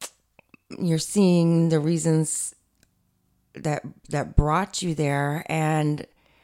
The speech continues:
a whole lot of, of suffering and thinking about that and,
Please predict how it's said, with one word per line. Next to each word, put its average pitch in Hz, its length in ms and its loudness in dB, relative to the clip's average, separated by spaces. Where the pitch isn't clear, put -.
a 190 60 -4
whole 240 560 -6
lot 214 260 -2
of, 165 280 -2
of 151 240 -6
suffering 180 800 -2
and 151 160 0
thinking 170 380 -4
about 185 340 -4
that 196 320 -4
and, 147 240 -4